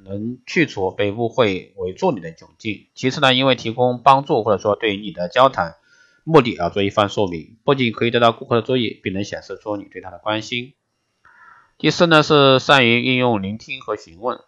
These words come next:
会说话的人必然会是一个好听众，并不是，是指会说话的人也善于听，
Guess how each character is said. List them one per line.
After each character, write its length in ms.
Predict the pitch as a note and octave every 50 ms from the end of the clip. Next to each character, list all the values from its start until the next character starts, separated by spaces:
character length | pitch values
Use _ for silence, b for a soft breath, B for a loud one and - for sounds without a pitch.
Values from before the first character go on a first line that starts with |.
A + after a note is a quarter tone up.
| _ _
会 140 | - E3+ D#3
说 180 | - F#3 F3
话 160 | E3+ G3 F3
的 140 | D3+ A#2+ G#2
人 260 | F#2 F#2 F#2+ G2 - _
必 80 | C3+
然 240 | A#2 G2+ F#2 F#2 G2
会 440 | G2 - G#2+ G2+ G2 F#2+ F2+ F2 E2+
是 180 | - - - F#2
一 60 | F2
个 100 | - F#2+
好 180 | - - -
听 200 | - _ - G2
众， 300 | G2 A#2+ G#2+ - - _ _ _
并 160 | - C3+ B2 A#2+
不 60 | A#2
是， 140 | - B2+ A#2
是 220 | - A#2+ A2+ G2+
指 180 | - - - E2+
会 240 | E2 - - C3 A2+
说 160 | - - C3
话 100 | - D3
的 100 | C3+ A2
人 220 | F2+ E2 E2 - _
也 140 | F#2+ F2 E2+
善 260 | - - A2+ G#2+ G2
于 80 | F#2+ F2
听， 300 | E2+ - - G2+ G2+